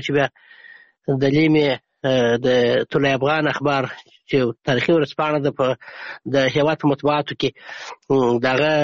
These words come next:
معاون شوم. تر څو مې د کندهار په راډیو کې یم، یو څو خپرونې چلولې.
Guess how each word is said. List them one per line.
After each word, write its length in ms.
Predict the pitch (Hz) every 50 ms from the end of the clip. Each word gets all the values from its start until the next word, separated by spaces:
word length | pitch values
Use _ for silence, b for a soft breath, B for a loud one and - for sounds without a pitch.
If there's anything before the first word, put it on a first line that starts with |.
| 143 139 139 131 117 123 135
معاون 280 | 139 135 135 151 180 180 175
شوم. 300 | - - _ 170 160 160 151 147 139 -
تر 80 | - 143 -
څو 60 | 180 165
مې 80 | 165
د 80 | 151 143 -
کندهار 220 | 156 147 151 156 147 -
په 40 | 147 139
راډیو 200 | 131 131 147 165 -
کې 80 | - 160 156 160
یم، 160 | 156 156 151
یو 160 | 143 139 135
څو 140 | - 160 139
خپرونې 320 | - - 135 139 151 147 131 -
چلولې. 400 | 151 135 135 139 135 131 135